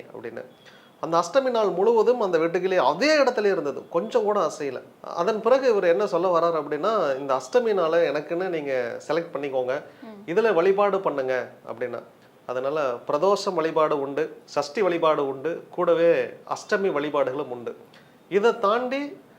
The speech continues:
Speaker 1: ஆட்டிசம் பாதிக்கப்பட்ட குழந்தைகளுக்கு அப்படின்னு நாங்க ஒரு புது வழிபாட்டு முறை வச்சிருக்கோம். எ-, எங்கிட்ட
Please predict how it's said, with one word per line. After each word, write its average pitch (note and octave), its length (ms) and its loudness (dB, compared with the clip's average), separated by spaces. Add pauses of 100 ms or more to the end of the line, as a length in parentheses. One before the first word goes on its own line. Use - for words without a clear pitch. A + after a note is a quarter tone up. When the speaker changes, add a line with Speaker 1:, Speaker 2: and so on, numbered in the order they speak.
(260)
Speaker 1:
ஆட்டிசம் G#3 600 -2
பாதிக்கப்பட்ட E3 600 0
குழந்தைகளுக்கு D3 840 -2
அப்படின்னு D#3+ 460 -2 (380)
நாங்க D#3+ 200 -4
ஒரு C#3 180 0 (100)
புது F#3 280 0 (260)
வழிபாட்டு E3 480 0
முறை C#3 220 -4
வச்சிருக்கோம். A#2+ 440 -10 (340)
எ-, B2+ 220 -4 (160)
எங்கிட்ட G#3 440 0